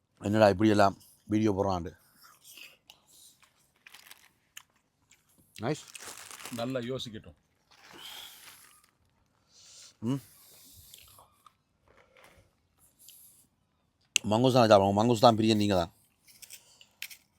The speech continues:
Speaker 1: உங்களை கூப்பிட்டதே இதை முடிக்கிறது தான்.
Speaker 2: இதை முடிக்க?
Speaker 1: ஓ.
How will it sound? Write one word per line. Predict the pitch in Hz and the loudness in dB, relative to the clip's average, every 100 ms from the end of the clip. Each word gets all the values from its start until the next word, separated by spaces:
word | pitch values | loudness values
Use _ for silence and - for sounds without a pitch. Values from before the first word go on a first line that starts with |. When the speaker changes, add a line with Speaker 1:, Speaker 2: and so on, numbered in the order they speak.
| - | -10
Speaker 1:
உங்களை | 98 101 | -2 -2
கூப்பிட்டதே | 87 120 110 113 131 139 - _ _ - | 0 0 4 6 8 6 -4 _ _ -8
இதை | 98 | -4
முடிக்கிறது | 107 117 110 | -2 2 2
தான். | 90 82 - - - - - - - - - - - _ - | 2 -2 -8 -20 -20 -20 -20 -20 -20 -18 -16 -18 -18 _ -8
Speaker 2:
இதை | 135 | -6
முடிக்க? | 127 104 90 82 | -4 -8 -14 -6
Speaker 1:
ஓ. | 104 98 | -2 0